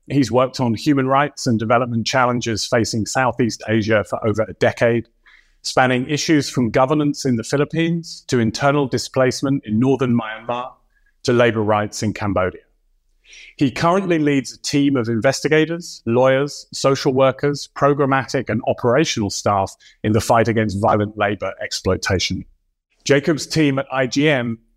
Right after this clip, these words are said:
mounted one of the earliest programmatic responses to the human trafficking epidemic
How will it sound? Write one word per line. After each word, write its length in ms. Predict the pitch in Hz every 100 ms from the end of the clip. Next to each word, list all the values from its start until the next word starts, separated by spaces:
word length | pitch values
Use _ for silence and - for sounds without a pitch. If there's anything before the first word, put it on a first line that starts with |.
| _
mounted 420 | 127 123 113 127
one 200 | 110 127
of 80 | 117
the 160 | 123 117
earliest 480 | 147 156 156 - -
programmatic 640 | 147 143 143 131 - 113
responses 600 | 113 - 143 135 - 101
to 100 | -
the 100 | 113
human 380 | 107 135 127 110
trafficking 540 | - 143 - - 107
epidemic 560 | 92 - 101 98 92 -